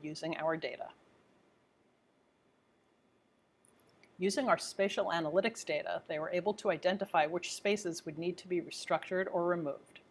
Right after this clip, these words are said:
If implemented across the campus, this would result in a fourteen percent increase in efficiency of space use, or equivalently, fif-, fourteen percent reduction in real estate expenses.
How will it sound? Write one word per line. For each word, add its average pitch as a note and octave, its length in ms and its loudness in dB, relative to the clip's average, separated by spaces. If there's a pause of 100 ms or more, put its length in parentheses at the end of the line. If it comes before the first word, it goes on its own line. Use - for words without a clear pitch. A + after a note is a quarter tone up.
(420)
If - 140 -6
implemented A3+ 540 -2
across F3+ 360 0
the - 100 -10
campus, F#3+ 640 0
this - 220 -6
would F#3+ 100 2
result F3 480 4
in E3 100 -6
a D3+ 40 -4
fourteen F3+ 480 -4
percent F#3 460 -2
increase G#3+ 420 -2
in G3+ 80 0
efficiency F#3+ 560 -2
of F3 80 -4
space G#3 420 -2
use, - 360 -8 (320)
or E3+ 340 4 (100)
equivalently, F3 760 0 (360)
fif-, F3 120 -2 (160)
fourteen A3 400 2
percent F#3 360 0
reduction E3 560 2
in E3 140 -6
real D#3+ 160 0
estate E3 300 -2
expenses. - 680 -4